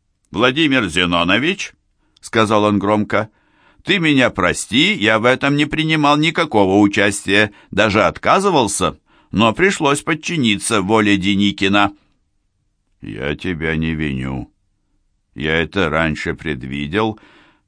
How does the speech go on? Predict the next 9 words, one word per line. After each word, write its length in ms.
так 240
и 60
должно 600
было 260
случиться», 720
сказал 580
с 120
расстановкой 880
Маймаевский. 1040